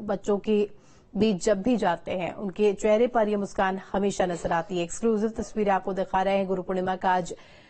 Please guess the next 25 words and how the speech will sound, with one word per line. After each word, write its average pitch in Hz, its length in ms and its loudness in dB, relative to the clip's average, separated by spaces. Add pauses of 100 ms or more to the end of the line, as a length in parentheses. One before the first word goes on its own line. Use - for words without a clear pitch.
(280)
पावन 180 260 2
पर्व 226 300 4
है 220 260 4
और 190 560 2
गुरु 190 200 0
पूर्णिमा 190 280 0
के 185 140 -4
दिन 220 300 2 (380)
सीएम 196 260 -2
ने 190 120 0
पहले 185 280 2
गुरु 190 220 2
गोरखनाथ 185 680 -2 (160)
में 196 120 2
पूजा 190 300 2
अर्चना 202 320 0
की 262 220 0
और 185 260 2
गुरु 185 220 -2
गोरखनाथ 180 500 -2
के 185 140 -2
आशीर्वाद 190 520 0
लिए। 247 480 2
इसके 226 240 -2
बाद 226 300 4